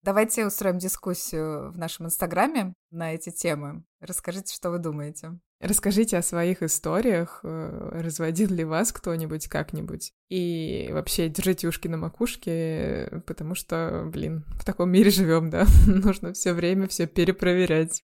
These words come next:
Speaker 2: И даже Гуглу можно не верить. <laughs>
Speaker 1: Точно. И расскажите,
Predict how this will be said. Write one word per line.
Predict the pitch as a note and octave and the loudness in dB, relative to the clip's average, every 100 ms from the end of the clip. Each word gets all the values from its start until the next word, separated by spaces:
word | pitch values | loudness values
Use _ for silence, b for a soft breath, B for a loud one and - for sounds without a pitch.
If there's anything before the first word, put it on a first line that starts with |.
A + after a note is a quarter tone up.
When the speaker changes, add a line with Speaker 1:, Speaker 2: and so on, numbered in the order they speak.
| _ | _
Speaker 2:
И | G3+ | 2
даже | E3 F#3 G#3+ | 6 6 6
Гуглу | F3 A3+ A#3+ A#3 | 6 6 8 8
можно | F3 G#3 G3+ | 8 8 8
не | G3+ G3+ | 10 8
верить. | E3+ E3+ F#3+ - | 8 4 4 6
<laughs> | A#3 C4 - E4+ - - _ _ - | 10 10 10 8 6 4 _ _ -2
Speaker 1:
Точно. | F3 D3+ - D3+ D#3+ F3+ | 0 0 -6 -10 -12 -6
И | F#3 | -2
расскажите, | G3 - G3 A#3 B3+ B3+ G#3+ F#3+ | -2 0 0 0 0 0 2 2